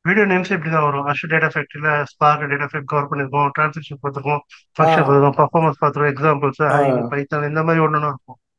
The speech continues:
Speaker 1: இதுல ஒரு
Speaker 2: அதான்,
Speaker 1: wrap-up
Speaker 2: அது
Speaker 1: ஐடியா கிடைக்கும். So,
Speaker 2: ஆ,
Speaker 1: class நோட்ஸ்
Speaker 2: அதான்
Speaker 1: நீங்க
Speaker 2: அந்த
Speaker 1: எடுத்தீங்கன்னா உங்களுக்கு எல்லா இன்ஃபர்மேஷனும் கிடைக்கும். இப்ப இந்த class நோட்ஸ்ன்றது ஒண்ணுமே கிடையாது.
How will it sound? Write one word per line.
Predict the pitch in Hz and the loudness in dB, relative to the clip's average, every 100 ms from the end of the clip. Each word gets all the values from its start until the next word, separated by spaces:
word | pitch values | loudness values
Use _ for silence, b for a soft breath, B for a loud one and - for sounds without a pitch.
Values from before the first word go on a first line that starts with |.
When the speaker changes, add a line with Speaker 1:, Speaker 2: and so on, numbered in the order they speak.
| _ _ | _ _
Speaker 1:
இதுல | 180 202 | 0 4
ஒரு | 190 185 | 6 8
Speaker 2:
அதான், | |
Speaker 1:
wrap-up | 185 170 | 8 6
Speaker 2:
அது | 160 160 | 6 6
Speaker 1:
ஐடியா | 151 151 | 6 4
கிடைக்கும். | 147 143 143 - _ _ _ _ _ | 4 2 -2 -6 _ _ _ _ _
So, | _ 175 147 | _ 4 6
Speaker 2:
ஆ, | |
Speaker 1:
class | 170 202 226 233 | 8 8 6 4
நோட்ஸ் | |
Speaker 2:
அதான் | |
Speaker 1:
நீங்க | 190 190 | 4 6
Speaker 2:
அந்த | 175 170 | 4 2
Speaker 1:
எடுத்தீங்கன்னா | 175 190 | 0 -2
உங்களுக்கு | 220 180 165 | -2 -4 -6
எல்லா | 170 180 | -6 -6
இன்ஃபர்மேஷனும் | 175 185 165 180 | -8 -10 -8 -4
கிடைக்கும். | 160 151 220 | -4 -4 -6
இப்ப | 208 | -4
இந்த | 175 170 | -2 2
class | 185 190 196 | 4 4 6
நோட்ஸ்ன்றது | 214 202 196 185 | 2 2 -2 2
ஒண்ணுமே | 180 165 170 | 4 4 2
கிடையாது. | 156 139 139 | 0 -2 -4